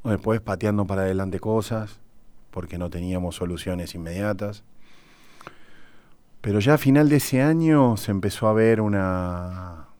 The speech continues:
un acomodamiento de todo, ¿no? Eh, y se empezó a, a disfrutar en algún sentido la gestión, metiéndole muchísimo, muchísimo tiempo, muchísimas horas, ah,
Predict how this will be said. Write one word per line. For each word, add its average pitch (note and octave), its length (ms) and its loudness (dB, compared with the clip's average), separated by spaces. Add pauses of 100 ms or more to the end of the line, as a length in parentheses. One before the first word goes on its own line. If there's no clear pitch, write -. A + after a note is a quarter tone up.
(320)
un G#2+ 120 0
acomodamiento F#2+ 920 2
de F2 80 -2
todo, D2+ 280 -10
¿no? C#3 160 -10 (580)
Eh, A1+ 400 -14 (1120)
y G2 140 -8
se - 100 -6
empezó G2+ 540 0
a, F2+ 680 -4
a F#2 80 -6
disfrutar F#2+ 680 -6 (580)
en F#2+ 140 -6
algún F#2+ 300 -4
sentido F#2+ 500 -4
la F2+ 80 -4
gestión, E2 400 -12 (500)
metiéndole A2+ 420 -2
muchísimo, F#2 760 -8 (680)
muchísimo F#2 420 -4
tiempo, A#2 340 2
muchísimas F#2+ 560 -4
horas, A#2+ 500 0 (680)
ah, - 520 -16